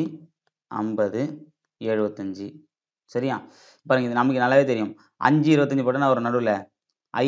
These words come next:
அஞ்சு இருபத்தஞ்சு, இது நமக்கு தெரியும். அப்ப இருபத்தஞ்சு அஞ்சு தான் வரும், நூத்தி இருபத்தஞ்சு தான் வரணும். ஆனா இங்க ஐம்பத்தா வந்திருக்கு. அப்ப இது பெருக்கு தொடர் கிடையாது. சிம்பிளா முடிச்சு போயிட்டே இருக்கலாம். ரொம்ப பெருசா யோசிக்காதீங்க, கணக்கு தப்பாயிடும்.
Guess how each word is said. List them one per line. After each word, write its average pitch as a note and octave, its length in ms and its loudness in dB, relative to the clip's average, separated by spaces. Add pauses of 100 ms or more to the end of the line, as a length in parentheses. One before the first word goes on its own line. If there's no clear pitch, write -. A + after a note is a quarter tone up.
அஞ்சு C3+ 240 0
இருபத்தஞ்சு, G#2+ 440 0
இது A2+ 120 -6
நமக்கு A2 220 -4
தெரியும். G2+ 200 -6 (180)
அப்ப A2+ 200 -6
இருபத்தஞ்சு D3+ 420 2
அஞ்சு C3 200 -2
தான் B2+ 180 0
வரும், G#2 240 -4 (240)
நூத்தி D#3 200 0
இருபத்தஞ்சு A#2+ 300 -2
தான் A2 120 0
வரணும். B2+ 220 -4
ஆனா B2+ 200 -4
இங்க A#2 200 0
ஐம்பத்தா A#2+ 340 -2
வந்திருக்கு. G#2 380 -6
அப்ப A2+ 160 -4
இது A2 100 -12
பெருக்கு A2+ 260 -10
தொடர் G#2+ 260 -8
கிடையாது. F#2+ 420 -10 (180)
சிம்பிளா C3 380 -6
முடிச்சு A#2+ 240 -10
போயிட்டே A2 180 -4
இருக்கலாம். B2+ 340 -6 (440)
ரொம்ப B2 180 -2
பெருசா C3 400 0
யோசிக்காதீங்க, A#2+ 520 -4
கணக்கு A2+ 320 -6
தப்பாயிடும். G2+ 400 -6